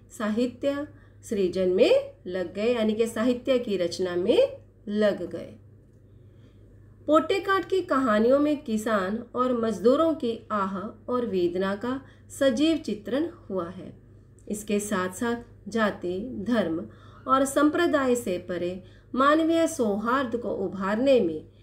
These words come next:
पोटेकाट जी को पूरी सफलता मिली है। उनकी कहानियों से विश्व बंधुत्व और भाईचारे का संदेश मिलता है।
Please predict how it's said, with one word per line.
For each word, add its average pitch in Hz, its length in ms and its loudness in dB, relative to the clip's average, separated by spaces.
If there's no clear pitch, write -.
पोटेकाट 269 760 2
जी 185 120 -2
को 233 300 -2
पूरी 277 480 0
सफलता 190 760 -4
मिली 185 320 -2
है। 170 240 -16
उनकी 196 300 2
कहानियों 190 560 0
से 269 320 2
विश्व 311 360 4
बंधुत्व 214 720 2
और 240 200 0
भाईचारे 196 760 0
का - 420 -6
संदेश 185 880 -2
मिलता 175 460 -8
है। - 320 -20